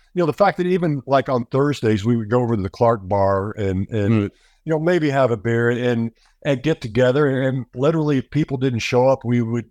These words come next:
Speaker 1: go talk to them and, and say,
Speaker 2: <laughs> Yeah.
Speaker 1: "We're, we're all getting together." For whatever
Speaker 2: Yeah.
Speaker 1: reason, I don't know if you ever got into it. We, a lot of us were playing cribbage and, and doing some things like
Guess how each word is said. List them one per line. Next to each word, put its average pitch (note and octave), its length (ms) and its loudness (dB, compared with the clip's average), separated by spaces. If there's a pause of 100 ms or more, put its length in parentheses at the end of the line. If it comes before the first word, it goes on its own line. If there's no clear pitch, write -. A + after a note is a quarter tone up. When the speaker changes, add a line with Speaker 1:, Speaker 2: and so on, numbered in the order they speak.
(180)
Speaker 1:
go A#2+ 420 2
talk C3+ 360 -2
to F#2+ 100 -4
them F2+ 460 -2
and, G#2 240 -2
and G#2 320 -20
say, B2 140 -2
Speaker 2:
<laughs> C3 160 0
Yeah. B2+ 280 0
Speaker 1:
"We're, A#2+ 300 0
we're B2+ 180 0
all C3 100 2
getting A#2+ 200 -2
together." A#2+ 400 0 (220)
For C#3 120 -2
whatever F3 280 2
Speaker 2:
Yeah. D#3+ 60 -6
Speaker 1:
reason, C#3+ 500 0
I B2 120 2
don't C#3+ 80 0
know C#3+ 60 0
if B2 120 -6
you D3+ 80 4
ever C#3 160 0
got B2+ 180 2
into B2+ 240 0
it. C3+ 40 0
We, B2+ 160 -4 (280)
a A#2 60 -2
lot C#3 200 2
of D3 60 -4
us D3 140 -4
were C3 100 -4
playing C#3 360 0
cribbage B2+ 560 -2
and, A2 180 -2
and G#2+ 180 -4
doing B2+ 200 2
some A2 180 -8
things B2 340 0
like A2 160 2